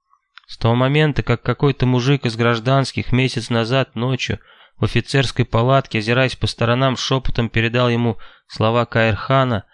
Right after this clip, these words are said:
у Олега в душе беспрестанно тикает часовой механизм адского взрывного устройства.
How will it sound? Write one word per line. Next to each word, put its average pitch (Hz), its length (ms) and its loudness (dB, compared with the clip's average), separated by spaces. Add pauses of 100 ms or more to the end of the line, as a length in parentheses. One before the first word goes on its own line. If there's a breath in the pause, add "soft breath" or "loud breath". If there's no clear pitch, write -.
(320 soft breath)
у 110 100 -2
Олега 123 400 2
в 110 80 -4
душе 120 380 2
беспрестанно 117 840 0
тикает 120 400 -4
часовой 113 460 -2
механизм 113 560 -2 (320 loud breath)
адского 113 500 0
взрывного 104 560 2
устройства. - 720 -2